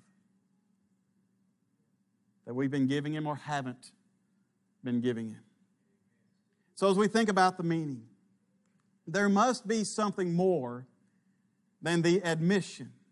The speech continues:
So looking at the text, this is what Jesus tells Peter. "Okay, do you love me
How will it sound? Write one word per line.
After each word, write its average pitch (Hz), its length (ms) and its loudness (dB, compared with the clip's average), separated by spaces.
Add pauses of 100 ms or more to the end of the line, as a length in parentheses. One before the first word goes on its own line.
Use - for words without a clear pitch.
(880)
So 240 160 4
looking 277 360 6
at 269 140 4
the 262 60 0
text, 208 600 0
this 247 200 4
is 220 120 0
what 240 200 2
Jesus 208 580 0 (320)
tells 214 300 2
Peter. 143 400 -2 (1160)
"Okay, 196 240 4
do 196 140 4
you 262 260 8
love 254 360 6
me 262 340 2